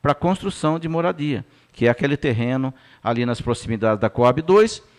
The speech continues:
e os trezentos e quarenta e dois lotes que fica ao lado do Maria Luísa. Então, é perfeitamente possível, é, se colocar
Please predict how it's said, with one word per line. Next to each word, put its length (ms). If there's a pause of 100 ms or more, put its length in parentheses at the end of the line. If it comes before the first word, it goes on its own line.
(200)
e 120
os 100
trezentos 580
e 40
quarenta 400
e 60
dois 260
lotes 260
que 60
fica 240
ao 60
lado 360
do 100
Maria 280
Luísa. 320 (160)
Então, 400 (260)
é 320
perfeitamente 1120
possível, 960 (440)
é, 280
se 200
colocar 840